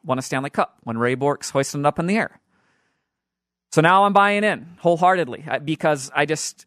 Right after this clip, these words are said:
I can't stop myself from doing so when you see the very best of a team. And the very best of the Avalanche is as good as anything you can see when it comes to hockey.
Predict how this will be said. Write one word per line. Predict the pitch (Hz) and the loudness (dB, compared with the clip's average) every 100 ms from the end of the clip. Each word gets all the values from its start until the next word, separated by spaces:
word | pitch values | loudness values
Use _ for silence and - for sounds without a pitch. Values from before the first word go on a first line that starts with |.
| 156 | -6
I | |
can't | - - 185 175 - | -6 -4 -4 -4 -10
stop | - - 175 170 147 | -12 -4 0 2 0
myself | 147 - 143 139 | -4 0 0 0
from | - 135 | -4 0
doing | 165 214 170 | 2 2 -2
so | - 127 123 - _ _ _ _ _ _ | 0 2 2 -2 _ _ _ _ _ _
when | 170 170 | 2 2
you | 170 | -2
see | - 196 190 | -2 0 0
the | 151 | 2
very | 165 170 165 | 2 2 2
best | 147 147 - | 2 0 -2
of | 139 143 | -2 -2
a | |
team. | 135 233 - _ _ _ _ _ _ _ _ _ _ _ _ _ _ _ - | -2 -4 -6 _ _ _ _ _ _ _ _ _ _ _ _ _ _ _ -2
And | 139 151 | 0 4
the | |
very | 165 185 | 4 4
best | 185 190 190 | 2 2 0
of | 160 | 2
the | 190 | 4
Avalanche | 233 185 165 160 - | 4 2 -6 -8 -2
is | 147 139 131 | 0 0 -4
as | 139 127 | -8 -2
good | 165 160 | -2 0
as | |
anything | 160 170 165 170 165 | -2 -4 -6 -6 -4
you | 165 | -6
can | 175 | -6
see | 151 190 170 | -6 -4 -2
when | 139 | -4
it | - | -2
comes | 151 143 | -2 -2
to | - 147 | -4 0
hockey. | 156 - - | 0 0 -18